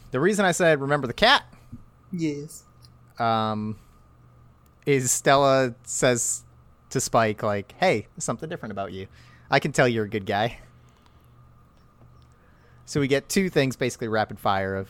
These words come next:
Speaker 1: things, basically, quote unquote, sensing Spike is a decent dude.
Speaker 2: Oh, I see what you're saying.
Speaker 1: Yeah, 'cause the cat jumps on his head. Doesn't really have a reason to, but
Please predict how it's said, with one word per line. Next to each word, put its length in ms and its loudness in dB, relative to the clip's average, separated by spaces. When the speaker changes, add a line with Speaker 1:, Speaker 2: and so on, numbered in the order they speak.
Speaker 1:
things, 280 -4
basically, 640 -6
quote 160 0
unquote, 260 -2
sensing 580 0
Spike 480 -4
is 420 -10
a 80 -2
decent 320 -8
dude. 280 -14
Speaker 2:
Oh, 300 2
I 20 2
see 140 0
what 100 0
you're 80 -10
saying. 320 -8
Speaker 1:
Yeah, 200 4
'cause 140 -4
the 60 -4
cat 320 4
jumps 280 0
on 100 2
his 120 -4
head. 200 2
Doesn't 240 4
really 200 4
have 120 4
a 60 0
reason 380 0
to, 260 -6
but 260 -8